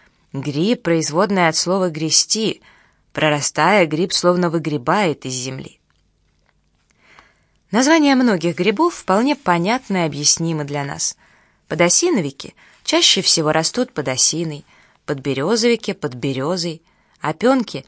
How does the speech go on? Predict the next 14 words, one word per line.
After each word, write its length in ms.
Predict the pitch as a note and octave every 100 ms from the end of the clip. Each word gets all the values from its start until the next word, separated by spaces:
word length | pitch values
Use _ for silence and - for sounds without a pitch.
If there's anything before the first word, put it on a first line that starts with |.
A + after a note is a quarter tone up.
| _ -
вокруг 460 | D#3+ F#3+ C#4 D#4
пня. 360 | - D3 C#3 C#3 _ _ _ _ _ _ _ _ _ _ _ _ _ _ _ _
Кстати, 580 | - - G3+ - E3+ D#3+
как 220 | - G#3 -
правильно 400 | F3+ E3+ D#3+ F3
сказать, 640 | - G3 E3 C3+ - - _ _
опята 640 | - C#3 - G#3+ D4 D3 - _ _ _
или 180 | D3 D3
опенки? 720 | F3 G#3 G#3 D3 C3 - - _ _ _ _ _ _ _ - - -
Единственное 840 | D3+ D#3+ B3 C4 - A3 G#3 G3+
число 520 | - F#3 - F#3+ A#3+ -
сомнений 580 | - D#3+ D#3 F#3 G3+
не 140 | F#3 D#3+
вызывает: 680 | D3+ D#3+ D#3 D#3+ B2 -